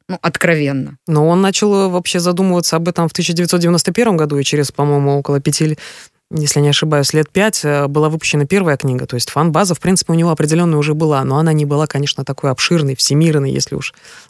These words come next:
Speaker 2: говорить простым языком.
Speaker 1: Ну, люди вообще не особо сейчас любят читать. А уж тем более такие лонгриды, тем более книжные серии. Ну, конечно, там, да, может быть, там они любят читать там что-то "Сумерки", все такое, <laughs> потому что, ну, там девочки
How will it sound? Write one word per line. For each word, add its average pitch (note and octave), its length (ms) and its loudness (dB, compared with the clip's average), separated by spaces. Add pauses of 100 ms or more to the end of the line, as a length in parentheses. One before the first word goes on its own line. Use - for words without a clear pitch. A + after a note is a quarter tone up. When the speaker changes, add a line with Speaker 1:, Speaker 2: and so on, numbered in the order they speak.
Speaker 2:
говорить B2+ 260 -2
простым C3+ 340 -4
языком. C3 380 -8
Speaker 1:
Ну, C#4+ 180 4
люди C4+ 340 4
вообще C#4 380 0
не B3+ 120 4
особо A3+ 340 0
сейчас G#3+ 360 -2
любят F#3 260 0
читать. - 540 -4 (640)
А E3 100 4
уж E3+ 160 2
тем F3+ 180 2
более G#3 240 2
такие D#3+ 500 -2
лонгриды, D#3 720 0
тем C#3 220 -2
более C#3+ 400 0
книжные D#3 480 2
серии. E3+ 480 0 (260)
Ну, G3+ 220 0 (100)
конечно, D3+ 420 0
там, C3+ 280 0
да, C#3 220 0
может C3+ 280 0
быть, - 160 -6
там C3+ 180 2
они C#3+ 160 4
любят D3 240 2
читать D3 360 -2
там C3+ 120 -4
что-то C3 280 -6
"Сумерки", F#3+ 580 2
все D3 180 -6
такое, C4+ 520 2
<laughs> - 20 -12
потому G3 300 0
что, - 180 -6
ну, F#3+ 80 -4
там D#3+ 180 -6
девочки E3+ 640 -2